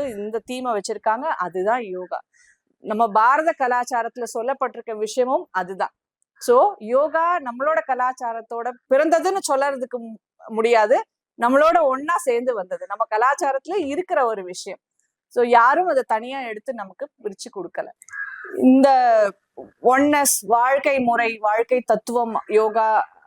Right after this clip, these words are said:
அப்படின்னாலும் கூட நமக்கு முதல் முதல்ல நம்ம ஆரம்பிக்க வேண்டிய விஷயம் ஆசனத்துல இருந்து தான் இருக்கு. ஏன்னா ஒரு கிளாஸ்ல உட்கார்ந்துருக்கோம், இல்ல ஏதோ ஒரு விஷயத்துக்கு ஆபீஸ்ல உட்கார்ந்துருக்கோம் அப்படின்னா ஒரு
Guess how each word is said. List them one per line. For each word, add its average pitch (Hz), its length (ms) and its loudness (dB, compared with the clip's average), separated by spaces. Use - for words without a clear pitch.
அப்படின்னாலும் 202 600 0
கூட 285 180 4
நமக்கு 269 340 2
முதல் 247 320 -2
முதல்ல 320 280 0
நம்ம 262 220 -2
ஆரம்பிக்க 277 480 0
வேண்டிய 226 360 2
விஷயம் 220 380 -6
ஆசனத்துல 247 560 0
இருந்து 233 220 -4
தான் 262 160 -2
இருக்கு. 202 340 -10
ஏன்னா 254 280 2
ஒரு 269 280 8
கிளாஸ்ல 262 420 4
உட்கார்ந்துருக்கோம், 226 800 -4
இல்ல 247 240 -6
ஏதோ 233 240 0
ஒரு 254 260 2
விஷயத்துக்கு 220 540 -10
ஆபீஸ்ல 226 440 -2
உட்கார்ந்துருக்கோம் 220 640 -6
அப்படின்னா 226 460 -4
ஒரு 240 220 0